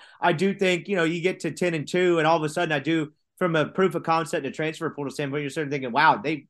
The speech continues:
you know, lost Matt Corral, kinda retooled this offense, had to replace a lot on defense, and won ten games again." I do think that is impactful, and I'm kinda curious to see if they are able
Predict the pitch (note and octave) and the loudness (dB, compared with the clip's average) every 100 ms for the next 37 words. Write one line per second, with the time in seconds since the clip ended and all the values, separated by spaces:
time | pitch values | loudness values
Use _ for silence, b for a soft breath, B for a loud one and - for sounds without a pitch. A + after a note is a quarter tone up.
0 | _ C3+ A#2 - B2+ E3+ E3 E3 D#3+ D3 | _ -8 -8 -4 2 2 2 0 0 0
1 | C#3 B2+ D#3 G#2 D#3+ D3 B2 D#3 D3+ D#3+ | -2 0 2 0 -2 -4 -4 -6 -6 -6
2 | D3 C3+ C3+ C#3 D3 A2+ G2 D3 C#3 B2+ | -4 -4 0 0 0 -4 -4 -4 -4 -6
3 | C#3 C3+ D3+ D3 C3 C#3 D3 A#2+ C#3 D3 | -6 -2 -2 -2 -2 0 -2 -4 -6 -4
4 | C3+ B2 - b b - E3 F3 F#3 D3 | -8 -8 -20 b b -4 0 2 2 0
5 | F3+ E3 D#3 D#3+ C#3 B2+ D#3 D3+ A#2 b | -2 0 0 -2 -4 -4 -2 -4 -4 b
6 | b E3 A3+ E3 A#3 - G#3 D#3+ E3+ D#3 | b 2 2 4 2 2 0 2 0 0
7 | C#3+ A#2+ D3 D3 D3+ - C3 A#2 b b | -4 -4 0 0 0 -4 -6 -6 b b
8 | - D#3+ D3+ F3+ F3+ F#3+ F3 E3 D3 E3+ | -4 -2 2 2 2 0 -2 -2 -4 -2
9 | D#3 D3+ D3+ C3 - D3 C#3 C#3 - | -2 0 0 0 -2 -4 -2 -4 -6